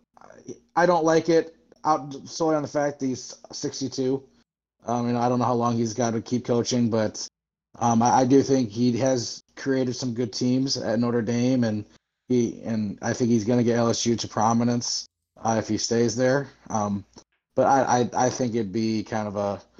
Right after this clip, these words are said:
out of left field hire. I think a lot of people, I, I think it, he'd be behind the eight ball. I don't think he'd get, he wouldn't be immediately successful. It'd kinda be like a,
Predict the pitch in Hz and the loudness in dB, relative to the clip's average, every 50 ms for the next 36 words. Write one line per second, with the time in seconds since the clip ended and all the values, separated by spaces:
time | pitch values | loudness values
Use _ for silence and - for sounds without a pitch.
0 | _ _ _ _ _ _ - 117 135 139 139 135 120 120 131 131 127 117 - - | _ _ _ _ _ _ 2 4 4 6 6 4 2 2 2 0 0 0 -2 -2
1 | 123 123 120 117 110 113 117 120 120 117 117 117 117 113 107 110 107 - 123 120 | 0 0 0 0 0 -2 -2 -2 -2 -2 -2 -2 -2 -2 -2 -4 -4 -4 -6 -6
2 | 113 110 113 107 113 113 110 110 - 123 113 - - 117 - - - 135 135 131 | -6 -6 -6 -4 -4 -4 -4 -4 -4 -4 -4 -2 -4 -6 -6 -4 -2 -2 -2 0
3 | - 160 156 - 156 143 139 - - - - - - - - - 180 185 170 147 | 2 2 2 2 2 -2 -2 -4 -14 -20 -20 -18 -18 -8 0 4 4 4 4 2
4 | 143 170 180 175 151 135 160 - - 196 190 190 185 165 156 151 143 139 110 98 | 2 4 4 4 4 2 0 2 2 2 4 4 4 2 2 2 2 2 2 0
5 | 120 107 98 90 - - - - 127 139 151 151 147 156 151 135 - 131 135 127 | -2 -4 -4 -6 -8 -12 -8 -6 -4 -4 -4 -4 -2 -2 -4 -4 -2 -6 -6 -2
6 | 123 139 135 135 123 - - _ _ _ _ _ _ - - - 143 143 127 147 | 0 0 0 0 0 -4 -8 _ _ _ _ _ _ -14 -8 -6 -6 -4 -2 -2
7 | 143 139 143 139 139 139 135 131 131 131 127 127 131 127 123 - 127 117 - - | 0 0 0 0 0 2 2 2 0 -2 -2 -2 -4 -6 -6 -6 -8 -10 -8 -6
8 | 120 117 - - - 120 117 117 113 - - 156 160 156 143 139 135 127 123 131 | -6 -6 -8 -8 -8 -8 -6 -6 -6 -4 -2 -2 -2 0 2 2 0 0 0 -2
9 | 117 113 107 | -4 -4 -4